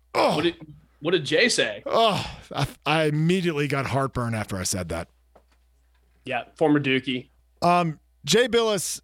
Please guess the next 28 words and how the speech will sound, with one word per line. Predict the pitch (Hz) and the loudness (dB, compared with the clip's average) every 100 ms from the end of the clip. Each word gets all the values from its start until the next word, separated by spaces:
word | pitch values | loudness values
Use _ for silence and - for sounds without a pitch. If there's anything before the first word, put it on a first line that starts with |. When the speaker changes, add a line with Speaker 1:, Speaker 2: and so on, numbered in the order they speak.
| - | -6
Speaker 1:
said | - 196 180 147 127 _ _ _ _ - | 0 2 2 -2 -8 _ _ _ _ -2
the | 165 | 0
team | - 208 233 226 | 2 2 2 2
that | 196 | 2
he | 185 | 2
was | 190 135 | 0 0
watching | 160 175 170 165 | 0 0 -2 -2
tonight | 151 160 160 - | 0 0 0 -2
play | 135 151 | -2 0
Duke | 135 143 147 127 - _ | 0 0 -2 -2 -12 _
is | 175 170 151 | -2 0 0
a | |
tournament | - 156 147 135 - | 0 0 0 -4 -2
team. | 156 151 127 107 - _ - _ - | 0 2 0 -4 -8 _ -20 _ -2
The | 139 | -2
thing | - 190 196 190 156 | 2 2 2 -2 -2
that | 160 | -2
is | 147 | 0
separating | - 170 160 156 147 | 0 2 2 2 0
Virginia | 143 135 165 156 143 120 | -2 0 0 2 0 -4
from | - 156 151 139 117 | -2 0 0 -4 -4
the | 143 | -4
tournament, | 135 143 160 147 131 110 _ _ _ _ _ _ _ _ _ _ _ - | 0 0 2 2 -2 -4 _ _ _ _ _ _ _ _ _ _ _ -2
from | 147 147 | 0 2
being | 165 156 | 2 0
a | |
tournament | - 151 139 110 | -2 -2 -2 -2
team, | 151 147 131 | -2 0 -2